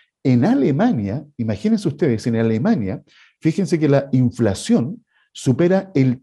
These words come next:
treinta por ciento y alcanza su nivel más alto. Esto desde el año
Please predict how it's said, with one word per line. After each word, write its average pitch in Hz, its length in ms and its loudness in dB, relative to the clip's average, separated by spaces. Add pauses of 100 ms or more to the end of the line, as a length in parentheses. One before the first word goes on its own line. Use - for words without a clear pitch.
(140)
treinta 247 540 0
por 139 180 -4
ciento 214 600 -6 (300)
y 123 120 2
alcanza 156 540 0
su 143 160 0
nivel 127 380 2
más 135 340 -4
alto. 101 540 -4
Esto 139 280 0
desde 120 240 0
el 117 80 2
año 123 560 0